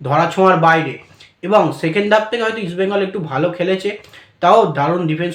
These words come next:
করে দিয়েছে মোহনবাগান। সেক্ষেত্রে একটা গোল ইস্টবেঙ্গল কিন্তু করেছে, এবং সাউল ক্রেসপো কিন্তু খুব দুর্দান্ত খেলেছে মোটামুটি ইস্টবেঙ্গলের হয়ে আজকে। তো মোহনবাগানের হয়ে যে গোল করে লিস্টন কোলাসো, দিমিত্রি পেত্রাতস এবং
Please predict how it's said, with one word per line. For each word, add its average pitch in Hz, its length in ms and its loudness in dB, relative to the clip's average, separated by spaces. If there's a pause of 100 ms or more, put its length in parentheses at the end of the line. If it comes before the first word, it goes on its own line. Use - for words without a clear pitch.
করে 170 180 0
দিয়েছে 165 200 0 (120)
মোহনবাগান। 170 460 -2 (320)
সেক্ষেত্রে 180 380 -4
একটা - 240 -2
গোল 180 200 0
ইস্টবেঙ্গল 156 400 0
কিন্তু 185 140 -4 (120)
করেছে, 135 300 -6 (520)
এবং 156 120 -2 (160)
সাউল 160 240 0 (120)
ক্রেসপো 185 380 -4
কিন্তু 190 220 -4
খুব 196 100 -4 (100)
দুর্দান্ত 175 400 0 (140)
খেলেছে 151 280 -2 (100)
মোটামুটি 135 420 -8
ইস্টবেঙ্গলের 131 480 -12
হয়ে 117 160 -12
আজকে। - 160 -20 (520)
তো 156 60 -4 (200)
মোহনবাগানের 226 640 4
হয়ে 214 180 0
যে 202 60 0 (100)
গোল 190 120 2 (100)
করে 196 160 2 (800)
লিস্টন 208 580 2
কোলাসো, 196 380 4 (800)
দিমিত্রি 196 480 0 (100)
পেত্রাতস 202 540 2 (420)
এবং 190 160 2